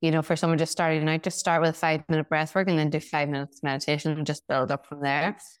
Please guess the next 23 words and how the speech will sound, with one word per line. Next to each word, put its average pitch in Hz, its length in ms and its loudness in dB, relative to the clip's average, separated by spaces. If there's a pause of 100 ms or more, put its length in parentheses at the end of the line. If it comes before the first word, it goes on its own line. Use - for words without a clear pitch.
I 170 60 0
know 185 200 6
that 175 180 2
sounds 156 580 0
like 156 380 0
everyone 160 400 2
says 156 260 0
that, 175 220 0
but 165 320 0
it 185 180 2
is, 170 200 2 (140)
it 175 140 0
is 190 200 0
true. 165 440 0
It 170 160 -4
does 175 220 2
work. 165 300 -2 (380)
Breath 180 360 2
work 269 180 0
helps 170 560 0
calm 165 280 -2
down 160 360 2
the 151 540 2